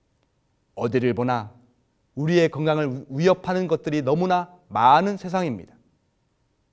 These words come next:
아무리 건강한 생활을 하려 해도 환경이 따라주지 않는 힘든 세상이 되었습니다. 그렇다면 이렇게 힘든 세상,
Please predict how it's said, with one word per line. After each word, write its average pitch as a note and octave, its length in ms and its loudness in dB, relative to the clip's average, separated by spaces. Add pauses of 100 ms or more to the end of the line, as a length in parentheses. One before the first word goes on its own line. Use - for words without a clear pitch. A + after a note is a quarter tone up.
(760)
아무리 B2+ 480 2
건강한 D3 480 -2
생활을 D3 460 -2
하려 C#3+ 180 -2
해도 C3+ 360 -2 (840)
환경이 G3 480 -2
따라주지 D3+ 500 2
않는 B2+ 520 0
힘든 G3 440 -4
세상이 D3+ 480 -2 (220)
되었습니다. G#2 540 -4 (1800)
그렇다면 D#3 580 4 (1120)
이렇게 F#3+ 320 2
힘든 G#3+ 400 2
세상, G#2+ 400 -6